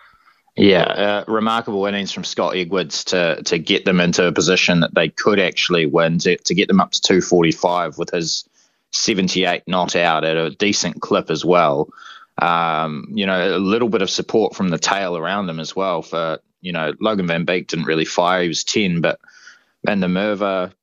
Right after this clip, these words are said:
twenty-nine, Dutt, uh, twenty-three off nine balls, so the, the, the tail wagged with him. And, uh, then it was just a really competent bowling performance.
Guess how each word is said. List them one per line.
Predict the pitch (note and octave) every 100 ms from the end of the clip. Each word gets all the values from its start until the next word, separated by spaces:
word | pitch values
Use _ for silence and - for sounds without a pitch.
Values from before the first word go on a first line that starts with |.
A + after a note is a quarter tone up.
| -
twenty-nine, | - A2+ F#2+ F2 F2+ G2+ G2+ G2+ G2 F#2 - - -
Dutt, | G#2 G#2+ - - -
uh, | E2+ E2+ E2
twenty-three | - A#2+ G#2 F2+ - C#3 A#2
off | A2
nine | B2+ A2+ A2 G2+
balls, | F#2+ G2 G#2+
so | - A#2
the, | A2 G#2 -
the, | G#2 F#2
the | F2
tail | F2+ - B2 A#2+ F#2+
wagged | D2+ F#2 G#2+ G2 F2 D#2
with | G2 F#2+
him. | E2 E2+ _ _ - _ _
And, | - G2 G2 F#2+ F#2 F2+ - -
uh, | F2 F2+ F2+ D2+
then | F#2+ G#2+ G#2+
it | G2+
was | F#2+
just | - G#2+ -
a | G2+
really | F2+ G#2 G#2 G#2
competent | F2 - G#2+ G#2+ F#2+ G#2 F#2+ -
bowling | G2 A2+ A#2+
performance. | A2 - F2+ E2 E2 - -